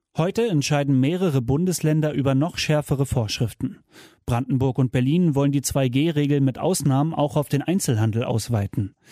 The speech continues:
In Niedersachsen soll die zwei G Regel ebenfalls für viele Bereiche des Lebens greifen. Bei sehr hohen Warnstufen gilt teilweise auch zwei G plus. Einstein unterm Hammer.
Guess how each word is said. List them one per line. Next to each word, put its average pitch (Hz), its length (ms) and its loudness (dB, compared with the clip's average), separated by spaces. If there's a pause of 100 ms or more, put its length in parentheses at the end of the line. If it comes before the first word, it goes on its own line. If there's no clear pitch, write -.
(280)
In 143 240 4
Niedersachsen 151 680 0
soll 139 200 0
die 196 100 -2
zwei 131 260 0
G 135 220 0
Regel 143 360 0
ebenfalls 123 640 0
für 135 100 -2
viele 190 280 0
Bereiche 139 400 -2
des 135 160 -2
Lebens 127 340 0
greifen. 117 520 -4 (280)
Bei 104 280 0
sehr 120 300 0
hohen 117 280 2
Warnstufen 151 720 0
gilt 147 240 0
teilweise 143 640 0
auch 143 440 -2
zwei 120 380 -2
G 151 300 -2
plus. - 560 -6 (840)
Einstein 127 680 0
unterm 113 520 0
Hammer. 135 320 -2